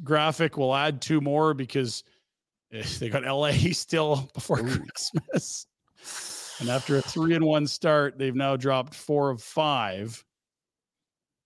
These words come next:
Speaker 1: We sort of thought there might be a split in there somewhere between Carolina and Jersey, but this three games in four nights is absolutely murderous. If they can come up with one win in here, that would be, um,
Speaker 2: Be huge.
Speaker 1: well,
Speaker 2: Huge.
Speaker 1: I mean, it would just be impressive. I mean,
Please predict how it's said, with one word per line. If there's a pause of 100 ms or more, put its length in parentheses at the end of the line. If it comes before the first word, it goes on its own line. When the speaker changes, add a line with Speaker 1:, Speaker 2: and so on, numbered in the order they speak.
(540)
Speaker 1:
We
sort
of
thought
there
might
be
a
split
in
there
somewhere
between
Carolina
and
Jersey,
but
this
three
games
in
four
nights
is
absolutely
murderous.
If
they
can
come
up
with
one
win
in
here,
that
would
be,
um, (680)
Speaker 2:
Be
huge. (340)
Speaker 1:
well,
Speaker 2:
Huge.
Speaker 1:
I
mean,
it
would
just
be
impressive.
I
mean,